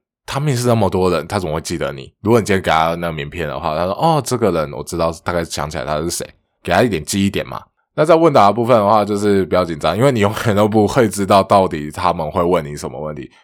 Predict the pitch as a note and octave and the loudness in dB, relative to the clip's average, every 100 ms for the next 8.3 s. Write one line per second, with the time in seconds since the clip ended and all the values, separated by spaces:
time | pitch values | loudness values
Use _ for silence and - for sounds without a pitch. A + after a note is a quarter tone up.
0 | _ - C#3+ B2 A2+ F#2+ G2 A2 A2+ G#2 | _ 0 4 4 4 4 6 6 6 4
1 | E2+ F#2+ F2+ F2+ F2+ D#2+ D#2+ E2 E2+ E2+ | 2 -2 2 2 4 2 0 0 -2 0
2 | E2 - E2+ D2 C#2+ D2 - - _ E2 | 0 2 2 2 0 -4 -12 -20 _ -8
3 | E2+ E2 F2 G#2 G2+ - D#2+ G2 E2+ D#2 | -6 -2 2 4 4 2 0 0 0 -4
4 | E2+ E2 B1 G1+ G1+ - - - _ G#2 | -4 -4 -4 -4 -6 -10 -16 -20 _ 0
5 | F#2 F#2 F2+ G2 F2+ F2+ F#2 _ A2 A2+ | 2 2 0 2 2 2 0 _ 2 2
6 | G2 E2+ E2+ F#2 E2 D#2 D#2+ D#2 D#2 F#2 | 4 4 2 2 0 0 -4 -4 0 2
7 | F2+ F2 D#2 C#2+ D2 D2+ E2 D2 - D2 | 2 -2 -4 -2 -2 -4 -8 -8 -8 -8
8 | C#2 C2+ A#1+ | -8 -10 -12